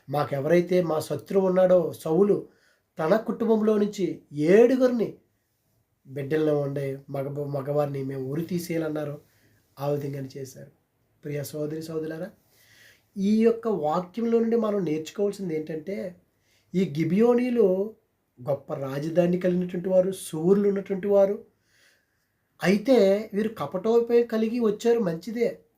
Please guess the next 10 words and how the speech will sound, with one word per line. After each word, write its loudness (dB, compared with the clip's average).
అంటే 0
వీరు -6
చేసింది 0
పొరపాటే -2
అక్కడ, -6
కానీ -2
దేవుని -2
యొక్క -6
గొప్పతనం -10
తెలుసుకున్నారు. -12